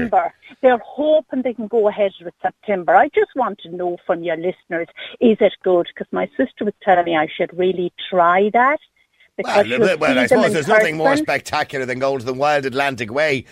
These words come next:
Speaker 2: you know,
Speaker 1: Yeah.
Speaker 2: for a, a festival that's a hundred and sixty years in the
Speaker 1: Mm.
Speaker 2: making, isn't it? I mean, it's been around a
Speaker 1: Yeah.
Speaker 2: long time, a singles
Speaker 1: Yeah.
Speaker 2: festival. Yeah.
Speaker 1: Yeah.
Speaker 2: I
Speaker 1: Yeah.
Speaker 2: wouldn't be going, I, I, I'm sure everybody else has the same thing in mind, don't they? And it tends to be
Speaker 1: Yeah.
Speaker 2: old. When, when I say older singles,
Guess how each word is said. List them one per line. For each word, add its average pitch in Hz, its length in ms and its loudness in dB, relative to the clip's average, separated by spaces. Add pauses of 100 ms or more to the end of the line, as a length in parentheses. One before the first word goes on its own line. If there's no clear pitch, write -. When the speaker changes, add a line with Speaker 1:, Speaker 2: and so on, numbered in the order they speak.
(340)
Speaker 2:
you 151 120 -6
know, 226 100 0
Speaker 1:
Yeah. 269 100 6 (120)
Speaker 2:
for - 100 -4
a, 135 180 -2
a 123 40 0
festival 151 360 -2
that's 127 160 -6
a 123 60 -6
hundred 175 280 -6
and - 100 -16
sixty - 280 -6
years 143 280 -2
in 139 100 -2
the 143 60 0
Speaker 1:
Mm. - 100 2
Speaker 2:
making, 262 240 2
isn't 139 180 -4
it? 170 140 -2
I 139 60 0
mean, 180 120 -4
it's 185 140 -10
been 185 120 -4
around 143 220 0
a 240 60 2
Speaker 1:
Yeah. 226 60 0
Speaker 2:
long 147 240 -2
time, 107 360 -4
a 78 60 -12
singles 73 340 -14
Speaker 1:
Yeah. 208 100 -8
Speaker 2:
festival. 196 320 0 (420)
Yeah. 156 140 -6
Speaker 1:
Yeah. 196 160 -4 (440)
Speaker 2:
I - 120 -8
Speaker 1:
Yeah. 381 220 -2
Speaker 2:
wouldn't 311 200 -10
be 57 80 -16
going, 73 220 -12
I, 85 280 -8
I, 64 40 -18 (140)
I'm 101 100 -6
sure 143 220 -6
everybody 95 420 -4
else 98 200 -4
has 85 120 -8
the 82 100 -10
same 98 300 -4
thing 92 180 -6
in 78 120 -6
mind, 98 480 -6
don't 160 160 -8
they? 160 140 -8
And 165 120 -4
it 170 80 -6
tends 233 260 -4
to 165 60 -6
be 160 80 0
Speaker 1:
Yeah. 214 160 0 (220)
Speaker 2:
old. 214 400 -2
When, 220 180 -6 (120)
when 254 100 -4
I 254 60 -2
say 233 180 -4
older 247 400 0
singles, 73 640 -14